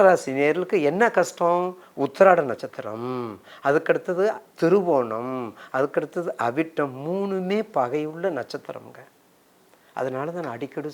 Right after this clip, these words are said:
சொல்லுவேன், மகர ராசி திருவோண நட்சத்திரத்துக்காரவங்கள கடக ராசி பூச நட்சத்திரத்தை சேர்க்காதீங்க. கடக ராசி ஆயில்ய நட்சத்திரத்துக்குரியவங்கள மகர ராசியில அவிட்ட நட்சத்திரத்தை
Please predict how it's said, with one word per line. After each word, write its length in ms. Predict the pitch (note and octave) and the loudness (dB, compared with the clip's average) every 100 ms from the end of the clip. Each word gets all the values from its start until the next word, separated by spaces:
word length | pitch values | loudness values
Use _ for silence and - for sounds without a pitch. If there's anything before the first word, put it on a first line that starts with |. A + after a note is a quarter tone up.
| - | -8
சொல்லுவேன், 380 | C3+ B2+ A#2+ G#2+ | -8 -6 -6 -6
மகர 240 | A2+ D#3+ F3+ D#3+ | -4 -2 -2 -2
ராசி 340 | C#3+ - B2+ A2 - - - | -4 -6 -8 -8 -12 -20 -2
திருவோண 440 | D3 F3 F#3 E3+ D3 | 0 2 2 0 0
நட்சத்திரத்துக்காரவங்கள 1040 | B2 - E3 C#3 - - B2+ A#2 A2 G#2 G2+ B2 G#2+ - - - | -4 -4 -4 -4 -8 -4 -2 0 -2 -8 -2 0 0 -4 -18 -6
கடக 320 | C3 D#3+ F3+ F#3 | -4 -2 -4 -4
ராசி 420 | E3+ C#3 - C#3 C3+ - - _ _ _ _ _ _ _ _ _ _ _ - | -4 -6 -4 -2 -2 -4 -14 _ _ _ _ _ _ _ _ _ _ _ -2
பூச 300 | G3+ G3+ F#3 D#3 | -2 0 -2 -2
நட்சத்திரத்தை 540 | - C#3+ C3+ - - - | -6 -6 -6 -4 -6 -4
சேர்க்காதீங்க. 640 | B2 B2+ - A#2+ G#2+ G2 G2+ G2 - _ _ _ - - _ - - _ _ - | -2 -2 -2 -6 -6 -12 -14 -16 -18 _ _ _ -20 -20 _ -20 -20 _ _ -2
கடக 300 | C#3 F#3+ G3 F#3 | 2 2 0 -2
ராசி 340 | D3 - C3+ A#2+ - - A#2 | -2 -4 -6 -6 -8 -8 -4
ஆயில்ய 380 | C#3 G3+ G3+ F#3+ D#3+ | -4 -4 -8 -10 -10
நட்சத்திரத்துக்குரியவங்கள 1040 | C#3+ D#3 - - C3 - B2 A#2 A2 G#2+ A2+ G#2 - - A#2+ | -8 -6 -6 -8 -10 -8 -8 -6 -6 -4 -4 -4 -10 -4 2
மகர 280 | C#3 G3 G3 F3 | 2 0 -4 -2
ராசியில 380 | C#3 - B2+ A#2 A#2 - - B2+ | -4 -4 -8 -4 -4 -6 -8 -4
அவிட்ட 340 | D3 F#3+ G#3+ E3+ | -4 -4 -6 -6
நட்சத்திரத்தை 520 | D3+ D3+ - - E3 | -6 -4 -4 -4 -6